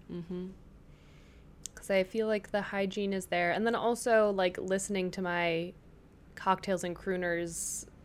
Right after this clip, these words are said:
Speaker 2: music alarm that goes off at eleven and abiding by that and kind of saying that I will go to bed, head to bed at that time, start my routine at that time, and keeping my word to myself. I think that's
Speaker 1: Mm.
Speaker 2: a, a very big thing.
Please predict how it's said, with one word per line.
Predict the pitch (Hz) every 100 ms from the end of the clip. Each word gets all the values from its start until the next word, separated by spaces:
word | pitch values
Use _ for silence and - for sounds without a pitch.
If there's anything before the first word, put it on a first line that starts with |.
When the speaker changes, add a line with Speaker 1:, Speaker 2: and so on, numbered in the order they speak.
| -
Speaker 2:
music | 190 196 185
alarm | 165 160 151 156 156
that | 147
goes | 170 165
off | 156 151
at | 160
eleven | 151 151 151 147
and | 151 151 160 -
abiding | - 165 156 160 160
by | 156 151
that | 143 139 131 -
and | 156 165
kind | 175
of | 165 - - - - - - - - - - -
saying | - 220 214
that | 196
I | 185
will | 180
go | 180 175
to | 165
bed, | 170 170 165 - - - -
head | - 226 190
to | 208
bed | 190 180
at | -
that | 180 170
time, | - 175 170 170
start | - 196
my | 190
routine | 185 175 190 180
at | 170
that | 156 139
time, | 156 147 143 151 - - - - - -
and | 185
keeping | - 190 170
my | 165 156
word | 101 160
to | 165
myself. | 127 165 - - 190 - - - -
I | 165
think | 185 214
that's | 151 185
Speaker 1:
Mm. |
Speaker 2:
a, | 175 175 175 - - - - - -
a | 220
very | 190 170
big | 170 170 -
thing. | - 175 175